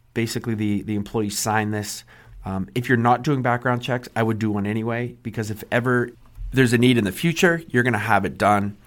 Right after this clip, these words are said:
It takes two seconds to do. So again, I would, I would make sure that you have a background check authorization form. And it also just,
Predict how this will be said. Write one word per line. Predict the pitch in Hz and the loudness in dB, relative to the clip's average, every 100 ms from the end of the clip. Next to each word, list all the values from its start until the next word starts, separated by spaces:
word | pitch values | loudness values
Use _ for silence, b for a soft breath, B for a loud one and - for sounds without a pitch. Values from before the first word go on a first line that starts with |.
| B B B B B B B B | B B B B B B B B
It | - | 0
takes | - 156 | 4 4
two | - 175 | 4 0
seconds | 156 151 143 123 | 4 4 4 -4
to | - | -2
do. | 107 113 110 | 0 2 2
So | 110 110 | 0 0
again, | 104 110 98 85 | 0 0 0 2
I | 110 | 2
would, | 120 101 - | 0 -2 -4
I | |
would | 110 110 | -2 -2
make | 117 117 | -4 -4
sure | 127 | -4
that | 113 | -4
you | 101 | -2
have | 110 101 | -2 -2
a | |
background | 95 104 104 110 104 107 | 2 4 4 2 0 0
check | - 107 98 - | -2 -2 -2 -4
authorization | - 104 107 104 104 101 98 | -4 -2 -2 -2 -2 -2 -8
form. | - 104 101 | -4 -2 -2
And | 107 | 0
it | 110 | 2
also | 120 120 110 | 2 2 -4
just, | 101 92 - - - - | -4 -6 -8 -14 -18 -20